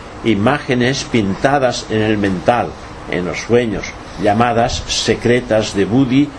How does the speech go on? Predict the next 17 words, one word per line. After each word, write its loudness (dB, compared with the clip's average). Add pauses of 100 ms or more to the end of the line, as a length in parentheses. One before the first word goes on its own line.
(220)
o 2
manas, 0 (440)
mediante, 2
digo, -8 (560)
digo, 0 (100)
pequeños 0
destellos -2
de 0
intuición, -6 (840)
¿eh? -2 (720)
O -8
sea 2
que 0
estas 0
ayudas 0 (1700)
que 4
percibimos, 0